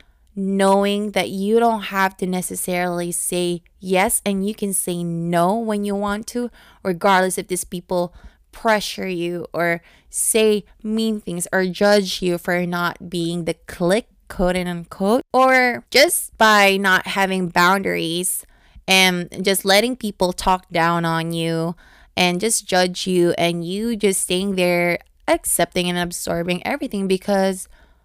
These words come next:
you are afraid of being rejected or being afraid of be-, being outcast. I, for a fact, like, I, living independently made me practice my own indulgence.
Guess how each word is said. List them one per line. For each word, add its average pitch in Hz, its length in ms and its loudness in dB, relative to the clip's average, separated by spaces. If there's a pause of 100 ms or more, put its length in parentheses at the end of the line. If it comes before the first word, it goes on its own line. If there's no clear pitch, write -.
(120)
you 208 440 2
are 208 180 2
afraid 185 560 0
of 185 280 -4
being 175 560 -4 (720)
rejected 190 920 0 (100)
or 185 420 2
being 185 280 -2
afraid 180 440 0
of 175 160 -4
be-, 180 320 -2 (120)
being 185 300 -2
outcast. - 840 -2 (100)
I, 226 380 2 (320)
for 196 320 2
a 190 60 2
fact, - 440 -2
like, 180 220 2
I, 180 260 0
living 208 520 0
independently 185 800 -4
made 214 280 0
me 311 260 -4 (300)
practice 185 640 0
my 170 260 0
own 170 640 0 (100)
indulgence. 175 920 0